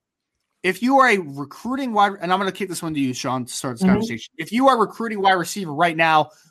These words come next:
Speaker 1: what is your selling point? Because, man, I want them here, but there isn't much to show them right now on the field." So, Sean, you're the coach. You are Chancey Stuckey. You are Tommy Rees, whoever.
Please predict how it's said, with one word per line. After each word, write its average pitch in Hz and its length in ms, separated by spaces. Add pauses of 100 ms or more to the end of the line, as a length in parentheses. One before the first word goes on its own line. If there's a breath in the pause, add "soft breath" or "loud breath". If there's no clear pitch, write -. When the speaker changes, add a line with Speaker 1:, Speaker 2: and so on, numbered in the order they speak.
Speaker 1:
what 214 220
is 233 100
your 247 80
selling 233 400
point? 101 240 (460)
Because, 160 240
man, 196 300
I 175 140
want 214 300
them 220 180
here, 208 540 (120)
but 156 140
there 156 120
isn't 208 300
much 202 260
to 170 100
show 175 320
them 151 200
right 151 200
now 143 280
on 143 220
the 135 80
field." 131 400
So, 147 80
Sean, 190 340
you're 208 220
the 220 300 (280 soft breath)
coach. 208 600
You 196 220
are 190 260
Chancey 202 380
Stuckey. 196 400
You 190 220
are 185 100
Tommy 190 300
Rees, 170 300
whoever. 175 540